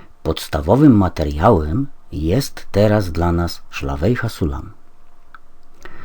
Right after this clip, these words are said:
Przez jakiś czas, nie wiem jak długo, zobaczymy. Bardzo ważna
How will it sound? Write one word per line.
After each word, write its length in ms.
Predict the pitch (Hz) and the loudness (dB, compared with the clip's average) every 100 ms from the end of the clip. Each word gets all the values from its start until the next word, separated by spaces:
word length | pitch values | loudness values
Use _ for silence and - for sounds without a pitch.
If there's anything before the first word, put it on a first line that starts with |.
| - - | -12 -10
Przez 300 | - - 78 | -4 -2 -2
jakiś 400 | 80 87 - - | -2 -2 -4 -6
czas, 520 | - 139 78 78 - - - - - - | 2 2 2 -4 -10 -16 -20 -20 -18 -6
nie 260 | 82 87 | 0 2
wiem 160 | 85 82 | 2 2
jak 120 | 71 | 0
długo, 460 | 73 76 71 110 - - - - - - - | -2 -4 -2 -2 -2 -8 -14 -16 -14 -14 -4
zobaczymy. 500 | - 139 156 139 143 - - - - - - - - - - - - - - - - - - | 0 2 2 -2 -8 -10 -16 -16 -14 -12 -10 -12 -14 -16 -18 -18 -16 -16 -14 -14 -14 -12 -12
Bardzo 680 | 78 82 85 85 80 85 80 - - - | -4 2 2 2 2 2 0 -4 -18 -14
ważna 760 | - 82 85 151 151 104 78 73 | -10 -6 2 4 4 2 0 -4